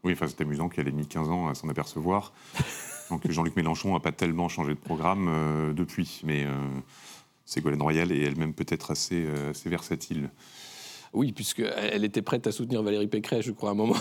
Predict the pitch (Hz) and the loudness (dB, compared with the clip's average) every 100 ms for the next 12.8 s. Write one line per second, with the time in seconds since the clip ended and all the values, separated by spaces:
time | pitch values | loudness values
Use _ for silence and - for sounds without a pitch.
0 | - - - 247 - - - 135 156 113 | 0 -2 2 2 2 2 2 4 4 4
1 | 101 90 143 147 131 120 147 120 135 120 | 2 2 2 4 2 0 -2 -2 0 0
2 | 110 117 123 - 110 117 113 113 110 110 | 0 -2 -6 -4 -2 0 0 0 -2 -6
3 | - - - - - - - 131 143 185 | -14 -14 -14 -14 -18 -20 -6 2 2 2
4 | 101 143 151 131 196 - 139 127 123 131 | -2 0 0 4 4 4 2 2 0 -2
5 | 120 117 147 127 156 139 127 110 - - | -2 -2 -4 -4 -2 -2 -2 0 -2 0
6 | 147 127 110 120 135 127 113 117 110 107 | 0 0 0 0 0 0 0 0 0 -2
7 | 107 98 - 110 113 _ _ _ - _ | -4 -8 -10 -10 -14 _ _ _ -20 _
8 | - 101 101 104 113 110 139 123 98 101 | 4 6 6 6 6 6 4 6 6 6
9 | 101 107 95 90 110 - 87 82 78 104 | 6 6 4 4 2 2 2 4 2 0
10 | - 78 82 82 95 98 - 78 73 71 | 2 2 2 2 2 0 -2 0 2 2
11 | 73 76 76 82 - - 85 78 76 69 | 2 2 2 0 -4 -2 -2 0 0 0
12 | 67 67 - 90 82 95 82 | -4 -6 -8 -8 -2 0 2